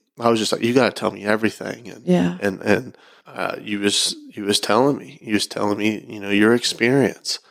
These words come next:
Speaker 2: Yeah.
Speaker 1: And, uh, we was just crying and,
Speaker 2: Mm.
Speaker 1: and, uh, overjoyed.
Speaker 2: I remember that night, all night, really. Um, after the fact, I felt the Lord so strong to where I would literally just shake.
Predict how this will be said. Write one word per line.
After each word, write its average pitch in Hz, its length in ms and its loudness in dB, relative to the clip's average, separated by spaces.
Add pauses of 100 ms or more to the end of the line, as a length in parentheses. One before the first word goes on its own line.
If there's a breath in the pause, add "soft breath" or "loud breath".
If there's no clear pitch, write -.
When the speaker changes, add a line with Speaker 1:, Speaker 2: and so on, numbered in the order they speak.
Speaker 2:
Yeah. 180 320 0
Speaker 1:
And, 95 220 -8
uh, - 140 -12
we 117 140 4
was 107 120 2
just 113 200 -4
crying 107 680 2
and, 101 120 -16
Speaker 2:
Mm. 180 260 -2
Speaker 1:
and, - 80 -18 (540 soft breath)
uh, - 200 -6
overjoyed. 120 880 4
Speaker 2:
I 220 40 4
remember 233 300 6
that 190 240 4
night, 175 460 6 (500)
all 220 220 6
night, 190 420 2
really. 170 520 -2 (400)
Um, 165 420 -2 (220)
after 185 340 -2
the 170 100 0
fact, 160 400 -4 (380 soft breath)
I 185 60 -8
felt 214 220 2
the 202 100 4
Lord 180 260 6
so 202 400 4
strong 185 540 2
to 170 160 -2
where 165 400 6 (280)
I 208 120 4
would 220 240 4
literally 196 320 6
just 165 240 -2
shake. - 520 2